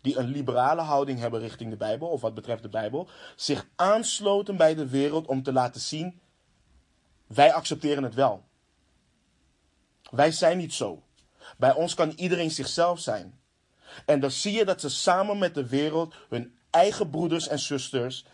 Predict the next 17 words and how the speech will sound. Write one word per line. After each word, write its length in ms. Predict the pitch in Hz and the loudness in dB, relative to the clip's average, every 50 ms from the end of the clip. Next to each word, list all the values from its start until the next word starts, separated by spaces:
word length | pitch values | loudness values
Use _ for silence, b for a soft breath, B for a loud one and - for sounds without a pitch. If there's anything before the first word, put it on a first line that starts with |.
| b b b | b b b
vervolgen. 760 | - - 151 139 131 - 165 165 165 160 - 110 90 - - _ _ _ _ _ _ _ _ _ _ _ _ _ _ _ _ _ _ _ _ _ _ _ _ _ _ _ _ B B B B B B B | -8 -4 -4 -4 0 2 2 2 2 2 -2 -10 -14 -14 -18 _ _ _ _ _ _ _ _ _ _ _ _ _ _ _ _ _ _ _ _ _ _ _ _ _ _ _ _ B B B B B B B
En 140 | - 143 135 | 0 2 4
Johannes 500 | 135 135 123 117 139 160 185 196 - - | 2 2 2 2 0 0 0 -2 -4 0
laat 260 | 156 147 143 143 - | 2 2 2 2 -2
zien 300 | - - 170 165 - - | -8 -8 -8 -8 -6 -2
over 260 | - 156 151 - 139 | 0 0 0 0 -4
dit 120 | 131 135 131 | -4 -4 -4
soort 220 | - 143 139 127 | -4 -6 -4 -4
belijdende 420 | 127 120 123 127 135 135 127 120 120 | -2 0 0 0 0 -2 -6 -10 -12
christenen: 500 | - - 135 131 131 - 143 139 151 156 B B B B B | -6 -6 -6 -6 -6 -8 -10 -10 -10 -12 B B B B B
ze 160 | - - 123 | -12 -10 -8
zijn 520 | - - 123 110 110 107 107 110 117 127 135 | -4 -4 -2 -4 -4 -6 -8 -8 -6 -4 0
nooit 360 | 156 165 180 180 - - - | 2 2 2 2 0 0 0
overgegaan 640 | 131 143 143 139 127 120 - - 139 131 127 - | 2 2 2 0 -6 -12 -6 -4 -2 -2 -2 -2
uit 140 | 113 117 113 | -4 -6 -6
de 100 | 113 107 | -6 -8
dood 360 | 107 110 107 110 110 107 - | -6 -4 -4 -4 -6 -8 -14